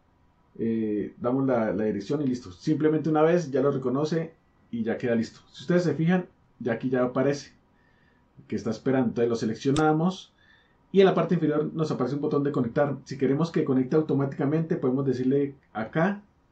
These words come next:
cliqueamos y ya se va a conectar con él automáticamente. Yo no necesito que se conecte automáticamente, pero entonces le voy a decir conectar. Al darle conectar,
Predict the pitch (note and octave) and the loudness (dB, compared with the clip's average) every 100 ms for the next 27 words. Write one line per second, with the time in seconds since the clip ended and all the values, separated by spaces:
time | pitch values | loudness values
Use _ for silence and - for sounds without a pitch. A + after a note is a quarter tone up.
0 | _ - B2+ - D#3 F3+ F#3+ - _ _ | _ -8 -6 2 2 2 -2 -8 _ _
1 | _ _ _ E3+ D#3+ C#3+ C3 C3+ A#2+ A#2+ | _ _ _ -2 0 0 0 -2 -2 -2
2 | C3+ C3 B2 B2 B2 A#2+ A#2 B2 B2+ B2+ | 0 0 -2 -4 -4 -4 -4 -2 -2 -2
3 | - - A#2 C3 C#3+ D3+ C3+ A#2+ C#3 C3 | -6 -18 -4 -2 0 0 -2 0 0 -2
4 | A#2 A#2 A2+ A2+ C#3 C3+ C3+ C3+ C3+ D3+ | -6 -6 -4 -2 -2 -2 -2 -2 -2 -2
5 | D#3 F3+ - _ - _ _ D#3 D#3 C#3 | -2 -4 -6 _ -20 _ _ -6 -2 2
6 | C3+ B2+ D#3 D#3 - - _ _ A2+ A2 | 2 2 0 -4 -8 -12 _ _ -2 -2
7 | - C#3 C3+ _ _ _ _ _ _ _ | -2 -4 -4 _ _ _ _ _ _ _
8 | _ _ _ _ _ _ - A2+ C3+ D#3+ | _ _ _ _ _ _ -6 0 2 2
9 | F3 F#3 F3 - F3 F3+ | 4 2 2 2 2 2